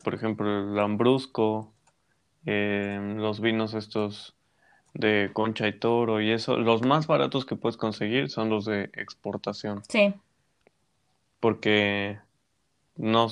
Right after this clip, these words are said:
Speaker 1: ¿por qué? La verdad no recuerdo bien, pero bueno, son los más baratos que te pueden salir como en unos sesenta pesos hasta ciento treinta
Speaker 2: Ujú.
Speaker 1: pesos.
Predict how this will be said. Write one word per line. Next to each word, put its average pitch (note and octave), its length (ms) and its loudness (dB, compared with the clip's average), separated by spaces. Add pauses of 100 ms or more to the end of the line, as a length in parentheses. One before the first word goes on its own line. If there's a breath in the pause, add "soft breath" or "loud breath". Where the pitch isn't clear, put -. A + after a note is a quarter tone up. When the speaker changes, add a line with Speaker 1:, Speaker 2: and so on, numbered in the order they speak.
(140)
Speaker 1:
¿por G#2+ 200 2
qué? B2+ 360 2
La G#2+ 220 0 (100)
verdad G#2+ 360 2 (140)
no A2+ 200 0
recuerdo G#2+ 440 0
bien, D3+ 320 -2
pero G2+ 300 -2
bueno, G#2 380 -2
son G#2+ 220 -2
los G#2+ 160 -2
más G#2+ 200 0
baratos C3+ 540 0
que A2+ 120 -4
te - 160 -6
pueden A2+ 320 -2
salir A2 380 -8
como A2 240 -6
en A2 80 -10
unos A#2 440 -6 (840)
sesenta A#2+ 720 2
pesos E3+ 580 0 (180)
hasta G#2+ 420 0
ciento A2 420 -2
treinta G#2 320 -2
Speaker 2:
Ujú. - 100 -8
Speaker 1:
pesos. - 480 -8